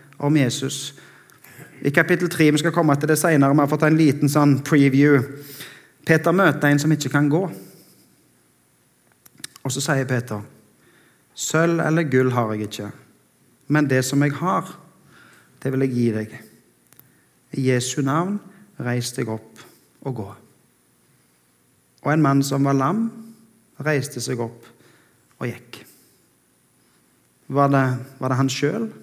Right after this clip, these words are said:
Var det Peter i sin egen kraft? Nei, Jesus hadde sagt: "Dere skal få kraft." Og så kan nok vi undre oss over, eh,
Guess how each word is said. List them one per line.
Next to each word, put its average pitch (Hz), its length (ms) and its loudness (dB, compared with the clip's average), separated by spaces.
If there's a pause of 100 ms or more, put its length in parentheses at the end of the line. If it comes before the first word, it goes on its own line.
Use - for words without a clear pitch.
(960)
Var 143 140 2
det 151 80 0
Peter 147 400 2
i 147 80 2
sin 156 180 2
egen 131 380 2
kraft? - 480 -10 (1120)
Nei, 120 260 -4 (720)
Jesus 131 480 0
hadde 139 160 0
sagt: 131 380 -6 (240)
"Dere 123 800 -4 (180)
skal 113 460 -8 (760)
få - 160 -12
kraft." - 460 -18 (3000)
Og 151 100 -6
så 202 120 0
kan 208 160 2
nok 226 160 2
vi 196 80 0
undre 196 360 4
oss 143 220 2
over, 143 280 4 (800)
eh, 127 300 -8